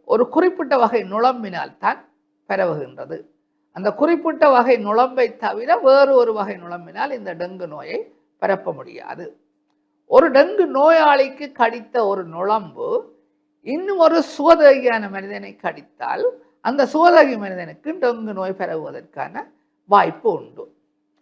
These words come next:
அதை விட இந்த டெங்கு நோயை பரப்பக்கூடிய இந்த நுளம்புகள் ஒரு சுகதேகி மனிதனுக்கு நேரடியாக கடித்தாலும் அந்த கிருமிகள், அஹ், இந்த மனிதன் உடலுக்குள் சென்று அவனுக்கு டொங்கு-, டெங்கு நோய் வருவதற்கான வாய்ப்புகள் உண்டு.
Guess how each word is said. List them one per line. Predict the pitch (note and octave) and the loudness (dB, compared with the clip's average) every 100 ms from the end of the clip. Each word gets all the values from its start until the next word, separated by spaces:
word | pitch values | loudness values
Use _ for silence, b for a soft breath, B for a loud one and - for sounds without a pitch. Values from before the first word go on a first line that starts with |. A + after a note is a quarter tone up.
| _ _ _ | _ _ _
அதை | A3+ E4+ | 6 8
விட | E4 F4 A4 | 6 2 0
இந்த | F#4+ C#4+ | 2 0
டெங்கு | A#3 B3+ C#4+ D4 | 2 0 0 2
நோயை | D4 C#4 C4+ | 4 4 2
பரப்பக்கூடிய | B3+ A#3+ A#3 A#3 A3 G#3 G3+ | 2 0 -2 -2 -2 -2 -6
இந்த | F3+ | -8
நுளம்புகள் | E3+ G3 G3+ G3 G3 G4 | -6 -4 -4 -4 -2 0
ஒரு | B4+ D4 C#4+ | 0 -4 -2
சுகதேகி | C4 A#3+ A3 G#3 | -2 0 -2 -4
மனிதனுக்கு | G3+ F#3+ F3+ F3+ G3+ | -8 -12 -14 -10 -10
நேரடியாக | F#3+ F3+ E3+ D#3+ D#3 E3 - D3 | -8 -10 -10 -10 -10 -10 -12 -16
கடித்தாலும் | C3+ - C#3 G3 - _ _ _ _ | -16 -10 -10 -10 -14 _ _ _ _
அந்த | - G#3+ G#3+ | -12 -10 -6
கிருமிகள், | A#3+ G#3 F#3 A3 G#4+ - _ _ _ _ - | -6 -6 -4 -4 -4 -8 _ _ _ _ -6
அஹ், | F3+ E3+ | -6 -4
இந்த | F#3+ G3+ | -8 -6
மனிதன் | F#3 G3+ G3 | -4 -2 -4
உடலுக்குள் | F#3 F3 F3 E3+ D3+ | -4 -6 -6 -10 -18
சென்று | - D3 A#3 | -18 -8 0
அவனுக்கு | D4 B3+ A3+ F#3 | 0 0 -6 -8
டொங்கு-, | E3+ E3+ - | -8 -10 -10
டெங்கு | F3+ G#3 G3 | -6 -4 -6
நோய் | E3+ D#3+ | -8 -10
வருவதற்கான | C#3+ C#3 C3 - D3+ C#3+ | -10 -10 -14 -14 -14 -12
வாய்ப்புகள் | C3+ C3+ C3+ _ - | -8 -10 -10 _ -6
உண்டு. | B4 - | -6 -8